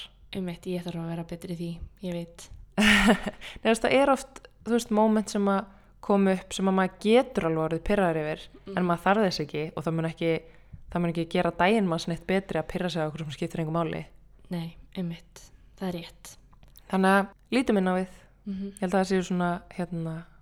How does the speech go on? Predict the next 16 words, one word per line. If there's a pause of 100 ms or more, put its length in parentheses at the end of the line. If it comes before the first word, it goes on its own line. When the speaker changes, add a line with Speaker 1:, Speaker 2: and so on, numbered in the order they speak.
Speaker 2:
útgangsorð
Speaker 1:
Mhm.
Speaker 2:
þessa
þáttar.
Speaker 1:
Setjum
ekki
hamingjuna
of
háan
stall. (200)
Hún
er
þarna
innan
seilingar, (720)
alltumlykjandi,